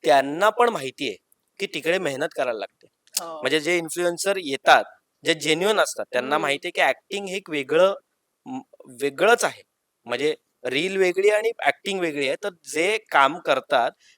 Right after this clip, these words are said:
Speaker 1: ते पण आम्हाला जेव्हा भेटतात, तेव्हा त्यांच्या डोळ्यातला रिस्पेक्ट हा वेगळा असतो.
Speaker 2: हम्म.
Speaker 1: म्हणजे अजूनही काही काही लोक आम्हाला सरच बोलतात, जे रील स्टार्स आहेत, ते अजूनही मला सर बोलतात, शुभंकरला पण सर बोलत असतील.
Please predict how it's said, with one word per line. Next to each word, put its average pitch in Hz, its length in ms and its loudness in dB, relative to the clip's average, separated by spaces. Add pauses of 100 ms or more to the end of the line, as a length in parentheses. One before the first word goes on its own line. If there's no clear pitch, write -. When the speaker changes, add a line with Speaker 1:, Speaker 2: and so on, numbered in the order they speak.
(120)
Speaker 1:
ते 170 100 8
पण 233 200 6
आम्हाला 202 320 10
जेव्हा 226 160 8
भेटतात, 208 320 2
तेव्हा 233 240 0
त्यांच्या 175 300 2
डोळ्यातला 220 380 2
रिस्पेक्ट 220 440 0
हा 214 80 -6
वेगळा 180 260 0
असतो. - 280 -6
Speaker 2:
हम्म. 190 680 -14 (220)
Speaker 1:
म्हणजे 160 220 -2 (120)
अजूनही 202 560 2
काही 170 200 8
काही 208 200 0
लोक 202 160 2
आम्हाला 190 280 4
सरच 202 400 6
बोलतात, 160 320 -6 (440)
जे 165 120 2
रील 175 240 0
स्टार्स 185 480 6
आहेत, 147 200 2 (560)
ते 190 60 8
अजूनही 196 400 10
मला 220 260 8
सर 202 220 8
बोलतात, 190 340 6
शुभंकरला 185 560 4
पण 196 160 -4
सर 170 220 2
बोलत 139 280 0
असतील. 110 240 -12